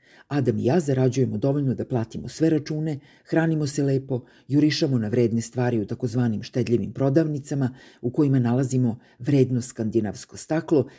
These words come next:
i japanske kokeši lutke, mogu da se posvetim svojoj maloj internet prodavnici u kojoj prodajem taj ulov, nekolicini originalnih umetničkih slika,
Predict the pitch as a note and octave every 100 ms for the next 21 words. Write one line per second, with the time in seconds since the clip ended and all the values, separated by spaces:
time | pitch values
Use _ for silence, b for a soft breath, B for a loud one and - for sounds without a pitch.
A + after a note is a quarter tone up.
0 | B C3 C3+ B2 C3 A2+ - F#2 - G2
1 | A#2 A#2 E2+ G#2+ E3 - C#3+ - B B
2 | B F3+ F3+ D3 - C3+ C3+ D3 D3+ A#2+
3 | G#2 G#2 G2+ A#2 C#3+ C3+ B2 - A#2 -
4 | - - - C3+ C#3 E3 D#3 - A2+ G2+
5 | - G#2 F#2+ B2+ B2 A#2 G#2 F2+ F#2 D#2+
6 | D3+ E3 C3 B B B B D3+ D#3+ D3+
7 | C3+ D3+ C3+ A2 - G#2+ F#2+ G2 F#2+ G#2
8 | A#2 G#2+ - - - - - D#3+ E3 -